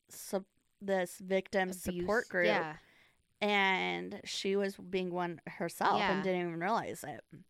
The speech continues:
Speaker 1: Uh, she started to see how his, her be-, his behavior was affecting her. So through the course of two thousand and eleven, she started to pull back and make an effort to not enable him.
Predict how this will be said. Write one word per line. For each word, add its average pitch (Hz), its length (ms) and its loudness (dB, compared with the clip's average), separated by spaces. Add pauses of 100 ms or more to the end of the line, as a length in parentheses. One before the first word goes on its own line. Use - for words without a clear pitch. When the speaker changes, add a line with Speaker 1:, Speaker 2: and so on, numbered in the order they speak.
(1200)
Speaker 1:
Uh, 202 160 10
she 214 200 2
started 220 380 4
to 254 100 -2
see 220 240 -2
how 202 220 2
his, 196 320 -4 (300)
her 202 220 0
be-, 208 200 -4
his 247 380 2
behavior 196 400 0
was 180 160 -4
affecting 233 420 -2
her. 196 200 2
So 196 220 0
through 202 240 -4
the 196 100 -4
course 202 400 0
of 185 200 -4 (580)
two 233 180 -4
thousand 214 600 2 (160)
and 185 180 -4
eleven, 190 640 2
she - 140 -6
started 185 340 -4
to 220 100 -6
pull 185 460 -6
back 220 520 2 (400)
and 214 160 0
make 202 160 -2
an 202 100 -2
effort 196 340 -2
to - 80 -8
not 202 520 2
enable 240 520 -2
him. 285 460 -2